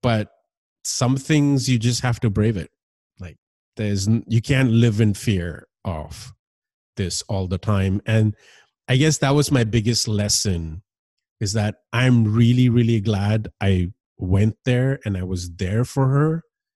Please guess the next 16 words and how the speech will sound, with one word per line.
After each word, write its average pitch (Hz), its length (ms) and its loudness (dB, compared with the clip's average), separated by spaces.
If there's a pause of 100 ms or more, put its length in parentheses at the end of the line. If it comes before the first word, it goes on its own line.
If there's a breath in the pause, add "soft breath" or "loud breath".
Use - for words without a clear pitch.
(1200)
because 104 680 0 (540)
there 113 160 2
was 113 120 4
a 113 60 4
part 123 320 2
of 123 160 -2
me 131 160 4
that 107 240 0
almost 113 380 2
wanted 110 260 4
to 101 80 0
cancel 113 540 0
this 123 240 2
because 101 360 -2
I 101 80 0
was 101 300 0